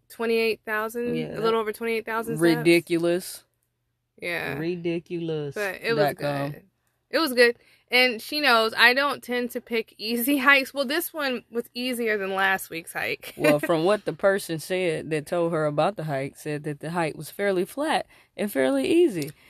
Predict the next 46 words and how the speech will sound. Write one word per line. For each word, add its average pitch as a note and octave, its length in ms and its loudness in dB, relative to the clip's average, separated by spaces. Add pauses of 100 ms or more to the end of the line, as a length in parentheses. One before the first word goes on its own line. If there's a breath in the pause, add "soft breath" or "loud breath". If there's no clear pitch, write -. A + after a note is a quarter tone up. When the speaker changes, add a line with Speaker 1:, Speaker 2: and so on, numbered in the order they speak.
(200 soft breath)
Speaker 2:
And G#3 180 4
the F#3+ 40 4
lie A3+ 180 8
Speaker 1:
It A#4 120 8
actually C#4 220 6
Speaker 2:
detector G#3 220 6
test G#3 260 6
Speaker 1:
was. F#3 80 -2
Speaker 2:
determined G3 340 4
that E3+ 100 4
that A3+ 160 8
was G#3 160 2
a D#3+ 60 -2
lie. E3+ 420 8
Speaker 1:
No. D#4+ 520 0
Speaker 2:
Babe. F3+ 440 0
Speaker 1:
No, F4 360 2
compared E4 500 2
to C4+ 300 0 (280)
last G#3+ 400 -4
week's C5 240 -4 (100)
hike? C#5 100 2
Speaker 2:
Well, G#3+ 300 8
c-, - 60 -20 (100)
of - 160 -8
course, D3 280 -8
compared C#3 380 -10
to A#3+ 40 -2
Speaker 1:
Last E4 180 10
Speaker 2:
flat - 140 0
Speaker 1:
week's D#4+ 220 -4
Speaker 2:
tire. C#4+ 100 -2
Speaker 1:
hike, C4 220 2
we B3+ 120 -8
were G3+ 180 -4
rock G3+ 380 2
climbing. A3+ 720 -2
This F#4+ 240 -2
Speaker 2:
Right. E4 100 6
Speaker 1:
time, C#4+ 80 2
we C4+ 100 -4
were B3 140 -2
just A#3+ 180 -4
hopping A#3 360 -2
boulders. A3 540 -6
Speaker 2:
Yeah, C4 300 -10